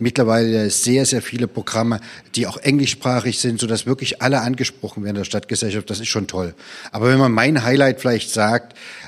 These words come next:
ähm, dann war ein besonderes Jahr natürlich das Jahr zweitausendsechs gewesen, als wir Stadt der Wissenschaften waren. Und da, ich sag mal, nochmal besondere Formate. Und gerade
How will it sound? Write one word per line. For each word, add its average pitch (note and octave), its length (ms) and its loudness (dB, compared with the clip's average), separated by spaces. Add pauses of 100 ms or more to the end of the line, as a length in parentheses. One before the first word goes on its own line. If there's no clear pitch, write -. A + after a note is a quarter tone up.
(120)
ähm, A2 180 0
dann G#2+ 140 0
war G#2 100 2
ein G#2 140 0
besonderes A2 480 0
Jahr G#2 160 0
natürlich G#2+ 320 -2
das F#2+ 120 -2
Jahr G2+ 140 2
zweitausendsechs G#2 840 -2
gewesen, G#2 420 -2 (240)
als A2+ 180 -4
wir A2 60 0
Stadt G#2+ 220 -2
der F#2+ 100 -2
Wissenschaften G2+ 600 -4
waren. G2+ 300 -2 (360)
Und A2 480 -2
da, G#2 120 2 (220)
ich - 100 -4
sag G2+ 120 -4
mal, A2+ 120 2
nochmal G#2+ 280 0 (100)
besondere A#2+ 560 2
Formate. G#2+ 540 0
Und G#2+ 140 -2
gerade G#2+ 280 -2